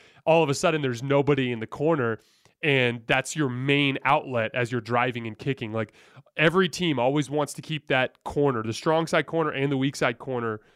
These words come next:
filled with shooting or just an option, because when you are driving to the basket, it is very difficult to make cross-body passes back out to the wing or to the top of the key. The easiest passes are to the corners. You gotta keep them occupied.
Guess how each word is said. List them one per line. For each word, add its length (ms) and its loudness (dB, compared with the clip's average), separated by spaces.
filled 580 -2
with 160 -4
shooting 540 -6
or 180 2
just 220 -4
an 120 -12
option, 640 -6
because 400 2
when 340 2
you 160 -2
are 80 0
driving 460 -2
to 280 -10
the 80 -4
basket, 560 -2
it 120 0
is 120 -2
very 300 0
difficult 420 -4
to 60 -12
make 220 -2
cross-body 920 2
passes 540 -4
back 480 -6
out 380 -4
to 100 -2
the 100 2
wing 480 0
or 140 -2
to 100 -8
the 80 -4
top 280 -2
of 40 -10
the 80 -10
key. 360 -8
The 160 -4
easiest 500 -4
passes 420 -2
are 120 -6
to 260 -12
the 80 -8
corners. 460 -8
You 60 -14
gotta 220 0
keep 220 -12
them 160 -10
occupied. 580 -6